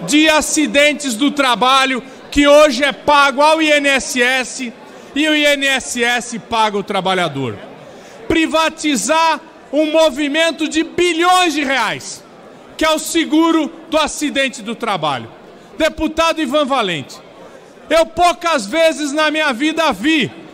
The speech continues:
a cara de pau desse governo de pegar o que é o patrimônio nacional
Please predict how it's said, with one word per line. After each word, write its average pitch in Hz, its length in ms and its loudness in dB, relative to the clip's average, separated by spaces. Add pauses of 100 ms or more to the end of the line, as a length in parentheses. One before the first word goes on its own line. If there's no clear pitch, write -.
(420)
a 302 160 0
cara 339 500 0
de 285 180 -2
pau 330 400 2
desse 320 340 -4
governo 254 720 0 (320)
de 330 140 -2
pegar 330 540 0
o 254 60 -4
que 330 140 -4
é 349 60 2
o 320 80 4
patrimônio 330 880 -2
nacional 294 880 -2